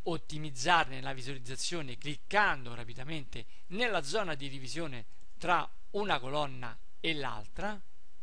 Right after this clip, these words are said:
oppure ancor meglio puoi creare un adattamento rapido per tutte le colonne semplicemente cliccando con il pulsante destro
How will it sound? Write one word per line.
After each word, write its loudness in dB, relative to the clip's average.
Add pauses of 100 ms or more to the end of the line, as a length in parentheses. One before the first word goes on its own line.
(1000)
oppure 2
ancor 0
meglio 2 (240)
puoi 4 (460)
creare 6
un 0 (220)
adattamento 2 (100)
rapido 2
per -2
tutte -2
le 0
colonne 0 (420)
semplicemente 0
cliccando 0
con -4
il -2
pulsante -2
destro 0